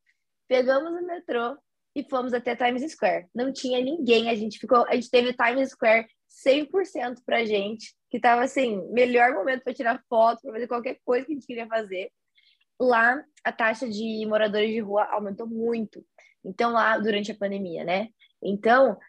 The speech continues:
lá no Times Square, nesse horário, tinha bastante morador de rua. Tanto que, mas assim, você em nenhum momento se sentia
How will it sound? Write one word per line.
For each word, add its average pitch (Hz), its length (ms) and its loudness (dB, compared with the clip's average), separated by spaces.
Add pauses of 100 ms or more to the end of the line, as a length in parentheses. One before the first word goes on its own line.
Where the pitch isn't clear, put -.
(200)
lá 202 320 4
no 302 120 -2
Times 220 360 -2
Square, 214 400 2
nesse 214 400 -4
horário, 196 440 0
tinha 226 200 -8
bastante 240 540 -2
morador 247 380 -8
de 294 100 -8
rua. 311 340 -6 (380)
Tanto 208 320 -8
que, 233 580 -6
mas 254 140 2
assim, 269 260 -4
você 233 200 -2
em 254 80 -4
nenhum 247 200 -4
momento 269 320 -2
se - 140 -20
sentia 233 680 2